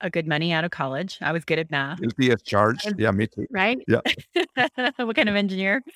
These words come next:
Speaker 1: What
Speaker 2: Um,
Speaker 1: kind?
Speaker 2: I did instrumentation and control, very similar to
Speaker 1: Yeah.
Speaker 2: electronics.
Speaker 1: Oh,
Speaker 2: Yeah.
Speaker 1: yeah, yeah,
Speaker 2: Yeah.
Speaker 1: yeah, yeah, yeah. Mechanical. Uh, and, but I'm a writer at heart. And my dad told me, "You're not smart enough to graduate from engineering school,"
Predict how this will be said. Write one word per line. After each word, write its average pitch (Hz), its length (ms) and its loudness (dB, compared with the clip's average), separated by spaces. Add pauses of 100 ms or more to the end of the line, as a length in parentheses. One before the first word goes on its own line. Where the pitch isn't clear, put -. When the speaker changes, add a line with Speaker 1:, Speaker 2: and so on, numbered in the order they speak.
(120)
Speaker 1:
What 107 120 2 (120)
Speaker 2:
Um, 113 80 4
Speaker 1:
kind? 175 200 0
Speaker 2:
I 117 120 2
did 127 260 0
instrumentation 131 640 0
and 110 140 -6
control, 90 380 0
very 117 200 0
similar 101 380 -4
to 92 120 -10
Speaker 1:
Yeah. - 60 -8
Speaker 2:
electronics. - 500 -10
Speaker 1:
Oh, 277 120 -2
Speaker 2:
Yeah. - 80 -8 (480)
Speaker 1:
yeah, 226 160 0
yeah, 214 40 -8 (140)
Speaker 2:
Yeah. - 220 -6
Speaker 1:
yeah, 165 180 0
yeah, 160 220 -6
yeah. 156 200 -4
Mechanical. 165 560 -6 (480)
Uh, 180 520 2 (100)
and, 185 800 0
but 214 140 -2
I'm 208 100 2
a 202 80 -2
writer 202 540 0
at 170 160 -2
heart. 330 580 -2 (100)
And 202 360 0
my 202 80 -2
dad 277 360 0
told 302 300 -4
me, 208 160 0
"You're 202 140 -2
not 240 220 0
smart 240 180 0
enough 214 160 -2
to 226 80 -10
graduate 190 420 -2
from 202 120 -2
engineering 175 420 -2
school," 151 400 -2